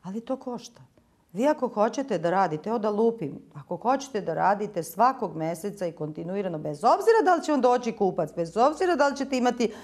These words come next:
samostalnu ili kolektivnu izložbu, a hoćete da radite, jer to je potreba vaša, to je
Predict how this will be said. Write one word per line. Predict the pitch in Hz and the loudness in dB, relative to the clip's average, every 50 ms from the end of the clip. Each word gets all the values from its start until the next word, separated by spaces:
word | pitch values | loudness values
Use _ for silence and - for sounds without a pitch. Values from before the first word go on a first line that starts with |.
| - - - | -18 -16 -12
samostalnu | - - 226 220 220 226 247 247 240 240 226 214 208 208 | -4 0 2 4 4 4 2 0 0 0 0 2 2 2
ili | 202 185 190 | 0 -2 -2
kolektivnu | - - 262 285 269 240 - - 185 170 160 160 | 0 2 2 4 4 2 0 -2 -4 -4 -4 -4
izložbu, | 156 160 160 156 139 143 - - | -4 -4 -4 -6 -6 -6 -4 -2
a | 170 175 | -2 -2
hoćete | - - - 226 294 302 370 359 - 262 | 0 2 4 4 6 4 2 0 0 2
da | 185 180 | 2 4
radite, | 165 160 156 156 151 151 - - | 4 4 2 2 0 -4 -4 -4
jer | 156 156 | -4 -2
to | - 196 | 0 0
je | 175 156 | 0 0
potreba | - - 226 254 285 254 269 226 185 180 175 | 0 2 2 4 4 2 0 0 0 0 2
vaša, | 160 165 160 156 - - | 2 2 2 2 -2 -6
to | 156 - 185 180 | -6 -2 0 0
je | 175 | 0